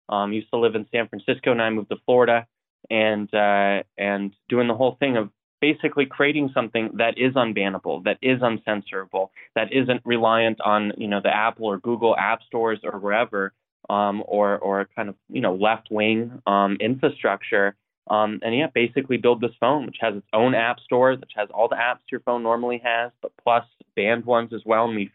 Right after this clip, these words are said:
feature, um, apps that promote free speech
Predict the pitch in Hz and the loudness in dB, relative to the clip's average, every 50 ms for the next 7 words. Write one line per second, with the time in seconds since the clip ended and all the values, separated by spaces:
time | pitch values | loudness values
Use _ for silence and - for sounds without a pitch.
0 | _ 143 135 135 131 - 131 117 104 104 - _ _ - _ _ _ _ _ _ | _ -4 -4 -4 -2 0 2 2 2 0 -4 _ _ -20 _ _ _ _ _ _
1 | - 110 107 107 107 104 101 101 107 107 - _ _ _ _ - 107 110 123 131 | 0 2 2 4 4 2 2 0 -4 -6 -10 _ _ _ _ -2 0 0 0 0
2 | - _ - 127 127 - 123 113 117 139 165 - _ - 123 104 - - 113 101 | -2 _ -4 -4 -4 -4 -4 -4 -2 -2 -2 -4 _ -8 -8 -8 -10 -10 -10 -10
3 | 92 - | -10 -10